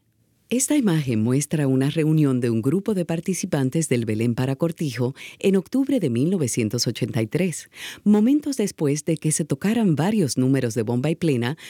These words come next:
como parte del homenaje. En ella aparecen de derecha a izquierda Ismael Rivera, el compositor Tite Curet Alonso,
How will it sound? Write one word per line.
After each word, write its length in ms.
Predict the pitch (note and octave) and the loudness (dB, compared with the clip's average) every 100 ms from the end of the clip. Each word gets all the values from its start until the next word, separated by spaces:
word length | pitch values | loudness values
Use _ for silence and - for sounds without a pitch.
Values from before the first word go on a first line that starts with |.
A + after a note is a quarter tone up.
| - | -4
como 260 | G3 E3+ D3+ | -2 0 -2
parte 340 | B2 B2 C3 | -6 -4 -4
del 160 | A#2 A2 | -2 -2
homenaje. 640 | G#2+ A2+ A2 A2 - A2+ _ _ - - - - | -2 -2 -4 -6 -10 -12 _ _ -20 -18 -18 0
En 180 | A3 | 2
ella 340 | C4 E4+ C#3 C3+ - - | 2 0 -4 -8 -14 -8
aparecen 600 | - F#3+ G3 B3 - C4 | -6 -2 -2 0 2 2
de 100 | F3+ | 4
derecha 400 | A#2+ A2 B2 - | 2 0 -2 0
a 60 | D3+ | -2
izquierda 600 | D#3+ - E3 B2 A#2 E3 _ _ - | 0 0 0 0 -6 -6 _ _ -6
Ismael 500 | C3+ B2+ A#2+ A2 G#2 | -2 0 0 -2 -6
Rivera, 640 | A2+ G#2+ D#3+ D3 C3 E3+ _ - | -6 0 0 0 -6 -10 _ -4
el 120 | D3+ | -2
compositor 640 | C3+ A2+ A#2 - - E3+ | 0 -2 -6 -6 -2 -4
Tite 420 | F#3 - A3+ A#3 F3+ | -4 -4 -4 -2 -4
Curet 340 | A#2 A2 A2+ | -2 -4 -2
Alonso, 560 | C3 D#3+ C#3 - B2+ | -2 0 -2 0 -4